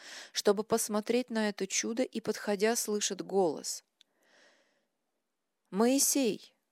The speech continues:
Моисей!" Он сказал: "Вот я". И сказал Бог:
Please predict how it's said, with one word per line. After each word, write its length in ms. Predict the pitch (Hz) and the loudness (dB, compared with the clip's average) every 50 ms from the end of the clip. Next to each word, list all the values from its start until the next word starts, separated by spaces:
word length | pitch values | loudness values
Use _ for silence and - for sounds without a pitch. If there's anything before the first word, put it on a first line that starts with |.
| _ _ | _ _
Моисей!" 840 | - 170 185 196 214 220 220 - - - 254 226 180 143 196 202 - - | -6 -4 -2 0 2 2 2 2 2 2 2 2 0 0 -4 -10 -12 -6
Он 160 | - 180 180 | -6 -4 -4
сказал: 540 | - - - 196 190 185 196 190 190 185 - _ _ _ _ _ - | -2 -2 0 0 0 2 2 2 2 0 -4 _ _ _ _ _ -10
"Вот 400 | - 185 185 226 294 285 - - | -8 -4 0 2 2 0 0 -2
я". 320 | 185 160 135 139 208 196 _ _ _ _ _ _ _ _ _ - | -6 -6 -6 -8 -10 -16 _ _ _ _ _ _ _ _ _ -10
И 80 | - | -8
сказал 500 | - - - 190 185 180 214 220 214 214 | -8 -4 0 0 0 2 2 0 0 0
Бог: 460 | 196 180 170 160 147 151 - - - | -2 -2 -2 -2 -2 -4 -6 -12 -18